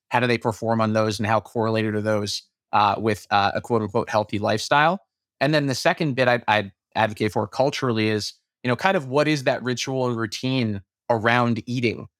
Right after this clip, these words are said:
You know, is it something that's done unconsciously? I mean, I'll throw myself under the bus here. As a middle schooler, I was doing everything I could to avoid eating dinner with my parents.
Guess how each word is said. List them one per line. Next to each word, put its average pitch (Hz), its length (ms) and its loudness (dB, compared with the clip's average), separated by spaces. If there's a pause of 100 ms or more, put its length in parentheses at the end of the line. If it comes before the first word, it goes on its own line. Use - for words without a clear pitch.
(140)
You 113 100 2
know, 110 120 0
is 151 160 0
it 147 120 -2
something 139 400 0
that's 113 220 0
done 120 280 0 (100)
unconsciously? 160 960 0
I 139 60 4
mean, 120 320 -2
I'll 131 140 2
throw 135 160 -4
myself 127 440 0
under 117 200 -2
the 104 40 -8
bus 113 220 2
here. 110 380 -2 (260)
As 127 160 2
a 127 40 -2
middle 139 220 2
schooler, 120 460 0
I 123 40 4
was 123 120 -2
doing 120 180 0
everything 120 260 0
I 113 120 2
could 123 240 -2
to 117 100 0
avoid 113 260 0
eating 117 220 -2
dinner 117 240 0
with 113 160 -2
my 107 100 0
parents. 113 600 -2